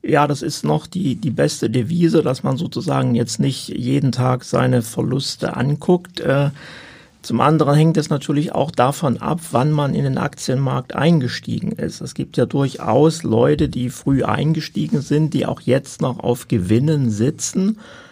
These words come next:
Und wenn man da die Situation sehr pessimistisch betrachtet, dann kann es durchaus lohnen, jetzt diese zwar geschmolzenen Gewinne,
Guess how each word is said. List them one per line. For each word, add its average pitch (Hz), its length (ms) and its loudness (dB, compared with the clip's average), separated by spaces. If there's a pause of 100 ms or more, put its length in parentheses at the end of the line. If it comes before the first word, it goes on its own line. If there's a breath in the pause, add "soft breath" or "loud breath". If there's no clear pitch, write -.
(280 loud breath)
Und 123 200 0
wenn 131 120 2
man 135 160 0
da 147 300 2
die 156 300 -4
Situation 131 960 0
sehr 123 180 4
pessimistisch 127 800 -4
betrachtet, - 640 -4
dann 139 140 2
kann 143 180 0
es 135 140 -4
durchaus 143 640 -2
lohnen, 131 440 2
jetzt - 400 -2
diese 123 440 0
zwar 110 400 0
geschmolzenen 131 880 0
Gewinne, 127 560 0